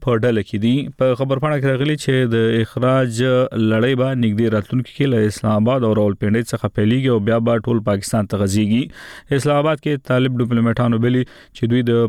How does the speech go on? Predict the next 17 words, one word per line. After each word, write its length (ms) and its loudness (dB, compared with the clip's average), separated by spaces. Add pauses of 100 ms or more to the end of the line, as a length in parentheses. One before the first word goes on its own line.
پاکستان 440 0
د 80 0
دغې 240 0
سملاسي 640 0 (400)
پرېکړې 540 -2
په 120 -2
اړه 240 0
خپل 220 0
اندېښنه 320 0 (120)
څرګنده 440 0
کړې. 200 0 (520)
پاکستان 520 -2
لا 100 2
هم 160 0
پر 140 0
دې 100 0
اړه 120 0